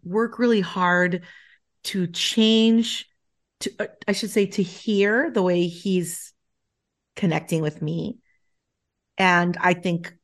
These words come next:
Carl has done a great job of trying to, like, hear me when I'm trying to connect with him. But ultimately, we're gonna, you know, miss each other. And so one of the ways that Carl, that I try to tell Carl that I love him is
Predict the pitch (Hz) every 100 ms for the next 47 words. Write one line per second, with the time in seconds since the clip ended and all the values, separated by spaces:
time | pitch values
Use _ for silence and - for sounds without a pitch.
0 | _ - 175 170 170 170 170 165 151 143
1 | - 170 165 175 170 165 160 160 147 -
2 | _ _ - 170 165 165 170 160 151 143
3 | _ _ _ _ _ - 220 196 185 175
4 | 170 165 160 156 - 170 170 170 170 156
5 | - 156 151 151 151 165 - _ _ _
6 | 180 190 - _ _ 160 170 220 202 160
7 | 165 156 156 151 151 156 160 _ 165 156
8 | 123 82 170 208 - 196 156 156 160 160
9 | 170 165 160 - - - 185 202 202 185
10 | 170 170 170 156 - - 175 165 165 160
11 | - - _ - 143 175 180 - 175 180
12 | 180 170 190 160 - 151 156 156 160 156
13 | 151 151 151 131 147 151